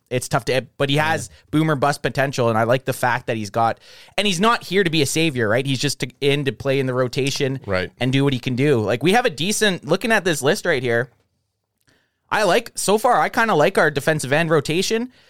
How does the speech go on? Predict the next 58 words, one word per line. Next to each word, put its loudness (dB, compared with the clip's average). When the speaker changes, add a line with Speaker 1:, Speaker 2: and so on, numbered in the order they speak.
Speaker 1:
There's 2
some -4
talk 2
about 2
possibly 0
getting 0
Robert 2
Quinn, 0
which -2
we'll -2
dive 2
into -2
a -2
little 0
bit -2
later, 0
but -2
right 0
now, 2
I 2
mean, 0
it, -4
it's -2
not 2
terrible. 0
Like, -4
I, 0
th-, -16
I 0
thought 0
it 0
was -2
gonna 0
be -2
worse -2
if -6
we -4
didn't -4
get 0
Randy -2
Gregory, -2
but -2
looking -2
at 0
it 0
right 0
now, 0
I 2
don't, -2
I -2
don't -2
mind -2
it -10
too -10
much, -6
to -20
be -10
honest. -8